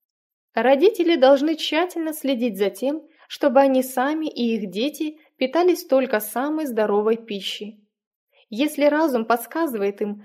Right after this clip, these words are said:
что та или иная еда не только не способствует здоровью, но может повредить организму и привести к расстройству органов пищеварения, они ни в коем случае не должны давать ее детям.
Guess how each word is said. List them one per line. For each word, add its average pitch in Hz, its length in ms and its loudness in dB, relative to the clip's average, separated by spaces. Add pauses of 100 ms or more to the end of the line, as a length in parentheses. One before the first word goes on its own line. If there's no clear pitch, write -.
что - 240 -2
та 339 320 -2
или 247 280 2
иная 262 300 2
еда 233 560 -2
не 254 160 0
только 349 320 -2
не 214 140 -2
способствует 214 760 -2
здоровью, 208 720 -2 (300)
но 269 180 0
может 349 380 -2
повредить 320 580 0
организму 220 800 -4 (200)
и 269 100 0
привести 269 500 -2
к 339 60 -4
расстройству 262 600 2
органов 208 600 0
пищеварения, 208 840 -4 (640)
они 220 280 0
ни 214 100 -2
в 208 80 -16
коем 370 240 0
случае 285 480 -2
не 339 120 0
должны 233 400 2
давать 233 400 0
ее 285 180 -4
детям. 202 540 -8